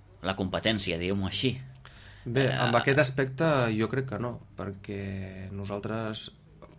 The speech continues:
Speaker 2: mm, podem competir en la competència amb el, amb el tema de donar uns serveis o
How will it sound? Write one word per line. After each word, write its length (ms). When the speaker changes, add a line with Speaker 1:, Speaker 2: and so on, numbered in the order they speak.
Speaker 2:
mm, 220
podem 280
competir 460
en 80
la 80
competència 800
amb 200
el, 180
amb 140
el 100
tema 240
de 100
donar 380
uns 240
serveis 720
o 80